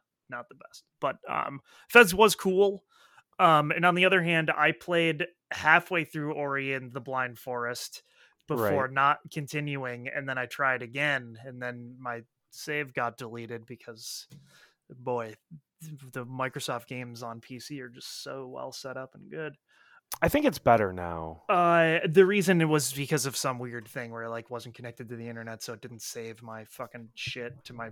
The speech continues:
Speaker 1: profile. I don't know. It was
Speaker 2: Hmm.
Speaker 1: stupid.
Speaker 2: Yes.
Speaker 1: Uh, anyways, that game is cool,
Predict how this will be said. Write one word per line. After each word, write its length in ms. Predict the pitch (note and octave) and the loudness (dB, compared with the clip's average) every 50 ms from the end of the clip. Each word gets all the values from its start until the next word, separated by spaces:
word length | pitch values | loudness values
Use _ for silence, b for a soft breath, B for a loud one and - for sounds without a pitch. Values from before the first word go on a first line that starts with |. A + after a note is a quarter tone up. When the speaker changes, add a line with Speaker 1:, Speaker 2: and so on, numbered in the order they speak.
| - - | -12 -18
Speaker 1:
profile. 480 | - A#2 A#2 A#2 - - - - C3 - | -14 -12 -12 -12 -10 -8 -4 -4 -2 0
I 140 | - C3+ | 0 0
don't 140 | - - B2 | 0 -2 -8
know. 140 | - A2+ B2+ B B B B B B B B | -10 -12 -12 B B B B B B B B
It 80 | - D#3+ | 0 2
was 100 | D3 D3 | 2 2
Speaker 2:
Hmm. 40 | - | 2
Speaker 1:
stupid. 520 | - E3+ A#3 A3 - E3 D#3+ D#3+ E3+ E3 _ _ _ _ _ - F3 | 2 0 0 0 2 2 0 0 0 -6 _ _ _ _ _ -2 2
Speaker 2:
Yes. 540 | E3+ E3+ E3 E3 D#3+ D#3+ D#3 D#3 D#3+ D#3+ | 4 6 6 8 6 6 6 6 6 4
Speaker 1:
Uh, 280 | E3 E3 E3 E3 E3 E3 - - - | 4 4 2 2 2 0 -2 0 2
anyways, 680 | A3 B3 A3 G3 F3 F3 F3+ F#3+ F#3 F3 F3 - - - - - - F3+ | 2 4 4 4 6 6 6 6 6 4 4 2 0 0 -4 -10 -2 4
that 160 | F#3+ G3+ G3+ | 4 4 6
game 200 | - C4 B3 A#3+ | 4 2 2 2
is 140 | A3+ F#3+ - | 2 0 -2
cool, 800 | - - - - - C4 C4+ B3 F#3+ E3 D3+ C#3 D#3+ E3+ D#3+ - | -4 -8 -10 -6 -4 -4 -2 2 2 2 2 2 -2 -4 -6 -10